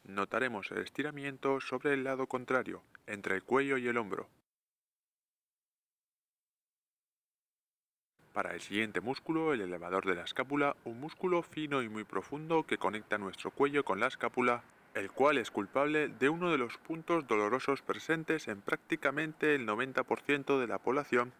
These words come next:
entre la zona cervical y el omóplato. Para aliviar la tensión de este músculo bastará con llevar nuestra barbilla hacia el pecho para después hacer una rotación de cuarenta y cinco grados dejando la cabeza mirando hacia el exterior.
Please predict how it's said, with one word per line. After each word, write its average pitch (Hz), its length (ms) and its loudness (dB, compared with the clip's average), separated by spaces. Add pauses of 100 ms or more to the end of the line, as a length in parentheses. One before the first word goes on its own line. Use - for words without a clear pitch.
entre 147 420 -2
la 107 100 -4
zona 110 240 -6
cervical 123 720 -6
y 120 140 -4
el 127 100 -2
omóplato. 107 540 -10 (400)
Para 101 240 0
aliviar 104 340 0
la 101 120 0
tensión 131 500 -2
de 104 80 4
este 117 180 -2
músculo 117 540 -4
bastará 143 460 0
con 110 260 -12
llevar 107 320 2
nuestra 101 340 -4
barbilla 120 520 -2
hacia 110 200 -6
el 131 80 0
pecho 117 400 -2 (540)
para 98 180 0
después 139 400 -2
hacer 123 340 -4
una 147 260 -8
rotación 131 560 -2
de 131 100 -2
cuarenta 95 400 -4
y 92 40 -6
cinco 127 360 -6
grados 127 420 -2
dejando 170 420 -6
la 139 140 2
cabeza 117 400 0
mirando 117 460 0
hacia 123 220 -2
el 120 60 0
exterior. 117 440 -4